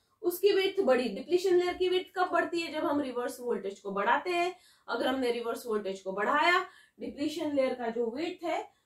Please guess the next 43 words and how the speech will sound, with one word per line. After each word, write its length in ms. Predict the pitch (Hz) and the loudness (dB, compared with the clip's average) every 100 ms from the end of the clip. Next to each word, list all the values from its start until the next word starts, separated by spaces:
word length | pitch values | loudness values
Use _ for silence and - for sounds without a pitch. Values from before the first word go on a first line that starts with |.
| _ | _
वो 180 | 392 - | 6 8
भी 180 | 330 330 | 8 6
बढ़ 280 | 254 302 294 | 4 2 2
जाएगा। 540 | 349 330 330 330 359 _ _ - | 4 4 2 -2 -4 _ _ -2
और 100 | 269 | 0
अगर 260 | 285 415 | 4 4
depletion 460 | 453 415 392 403 370 | 4 0 -4 0 2
layer 220 | 359 302 | 4 2
का 80 | 302 | 0
width 380 | 226 302 320 - | -2 -2 -4 -2
बढ़ 220 | 233 247 | 0 0
जाता 240 | 339 349 | -2 -2
है, 120 | 359 | -2
तो 80 | 427 | -2
capacitance 720 | 415 262 262 294 294 370 - | -4 -6 -6 -8 -4 -4 -4
कम 140 | - 262 | -4 -2
होता 240 | 262 220 | 0 -2
है। 80 | 180 | -6
तो 80 | 269 | -6
जैसे 240 | 285 302 | -6 -4
जैसे 260 | 359 415 480 | -2 -2 0
हम 160 | 480 | 2
reverse 380 | 339 240 285 339 | 2 0 -2 -2
bias 360 | 285 285 269 - | -4 -2 -2 -4
को 100 | 370 | -6
बढ़ा 340 | 247 220 240 | -6 -2 2
रहे 200 | 339 320 | 2 2
हैं, 280 | 339 330 453 - _ _ - | 2 0 -2 -8 _ _ -6
minority 540 | 220 226 302 349 370 | 0 2 2 0 -2
carrier 360 | - 302 269 277 | -2 -4 -2 -4
current 640 | 277 240 226 349 294 285 - _ _ _ 220 | -4 -2 2 2 0 -4 -8 _ _ _ -4
after 300 | - 349 415 | -4 0 0
a 200 | 440 302 | 2 0
particular 440 | 285 - 339 330 | 0 -2 2 2
point, 420 | 320 269 226 240 | 0 -2 -2 -2
after 340 | 262 269 392 403 | -4 -6 -6 -2
the 140 | 392 | 0
breakdown 540 | 247 277 269 339 320 262 | 2 2 2 -2 0 0
voltage, 360 | 202 240 294 | -2 -2 -4
वो 140 | 311 370 | 0 6
भी 140 | 403 | 6
बढ़ने 340 | 381 359 320 339 | 6 4 0 -2
लगेगा। 500 | 294 302 294 311 | -2 -4 -2 -2